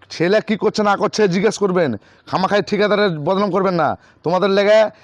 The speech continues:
লোক কাজে আসতে চাইছে না। এই যে কিছু কিছু লেবার মিস্ত্রি আছে, বদনাম করে পেমেন্ট দেয় না, পেমেন্ট দেয় না। পেমেন্ট তো আমরা সপ্তাহে দিয়ে দিই,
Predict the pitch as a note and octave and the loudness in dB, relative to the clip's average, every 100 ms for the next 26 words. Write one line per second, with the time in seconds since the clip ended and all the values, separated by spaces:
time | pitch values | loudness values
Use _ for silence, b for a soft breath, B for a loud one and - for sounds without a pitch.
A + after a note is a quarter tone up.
0 | b A#2+ D3 D#3+ G3 - F#3+ G#3 F#3+ F#3+ | b -2 0 2 -2 0 0 2 0 0
1 | F#3+ F3+ E3 C#3+ E3+ F#3+ - F#3 F#3+ G3 | 0 0 0 2 0 0 -2 -4 -2 -2
2 | F#3 G3 F#3+ F3 F3 F#3 E3+ F#3+ F#3 B | 0 0 0 -2 0 0 0 0 0 B
3 | B A#2+ D#3+ F#3 E3 F#3 F3 F#3 E3+ F3+ | B -4 -2 -2 -2 -2 0 -2 0 0
4 | F3+ F3+ F#3 D#3+ F3+ F3 F#3+ G3 F#3+ F#3+ | 0 0 0 0 0 0 -2 0 0 -2
5 | F#3 - G3 A3 G3+ C#3+ | -4 -2 0 2 2 0